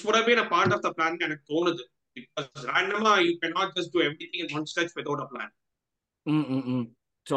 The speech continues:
Speaker 2: அதுவுமே அவங்க போட்டு அப்படிதான் பிளேயர் மூவ்மெண்ட் ஆகுதுன்னு சொல்றீங்க நீங்க, like, uh, going
Speaker 1: இ-, இருக்கலாம். I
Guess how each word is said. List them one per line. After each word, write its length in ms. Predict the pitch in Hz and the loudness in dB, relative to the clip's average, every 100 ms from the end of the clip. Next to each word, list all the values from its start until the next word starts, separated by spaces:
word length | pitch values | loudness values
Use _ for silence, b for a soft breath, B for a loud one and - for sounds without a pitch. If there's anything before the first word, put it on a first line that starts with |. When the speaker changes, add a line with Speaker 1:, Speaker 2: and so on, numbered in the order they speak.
| 123 | 2
Speaker 2:
அதுவுமே 260 | 135 156 185 | 4 4 4
அவங்க 220 | 165 147 | 4 2
போட்டு 320 | - 156 156 | 4 4 4
அப்படிதான் 440 | 156 131 135 147 156 | 2 2 2 2 2
பிளேயர் 280 | 139 147 139 | 4 4 4
மூவ்மெண்ட் 340 | 139 131 117 | 4 2 2
ஆகுதுன்னு 320 | 120 120 123 | 0 0 0
சொல்றீங்க 280 | 120 113 113 | -2 -2 -2
நீங்க, 220 | 110 107 110 | -2 -4 -4
like, 140 | 104 | -6
uh, 120 | 110 104 | -6 -2
going 240 | 113 127 | 2 4
Speaker 1:
இ-, 100 | 131 | 4
இருக்கலாம். 460 | 185 - 165 135 - | 2 2 0 -2 -6
I 180 | - 156 | -2 4